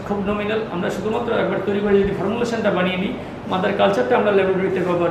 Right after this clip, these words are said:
ল্যাবরেটরিতে রা-, সং-, সং-, সংরক্ষণ করব এবং এই ফর্মুলেশন বাজারে আমরা এখন এর যে কতদিন লাইফ সাইজটা কতদিন থাকবে, সেটা নিয়েও আমাদের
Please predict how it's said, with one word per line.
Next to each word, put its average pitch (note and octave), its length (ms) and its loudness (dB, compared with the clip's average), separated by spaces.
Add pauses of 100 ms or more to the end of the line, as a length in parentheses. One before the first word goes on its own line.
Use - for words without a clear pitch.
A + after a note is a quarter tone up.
ল্যাবরেটরিতে E3+ 420 -2
রা-, E3 280 -2
সং-, D#3+ 260 -6
সং-, E3 400 -8
সংরক্ষণ F3 440 -4
করব G#3 260 -2 (440)
এবং G#3+ 280 -2 (340)
এই E3+ 140 -2
ফর্মুলেশন G#3 500 0
বাজারে F#3+ 380 4 (360)
আমরা - 380 0 (260)
এখন G3+ 440 -4
এর B3+ 200 2
যে B3 180 0
কতদিন A#3 320 4
লাইফ - 280 6
সাইজটা G3+ 800 -2
কতদিন G#3+ 300 0
থাকবে, E3+ 300 0
সেটা A#3+ 240 0
নিয়েও A#3 180 2
আমাদের G3 200 2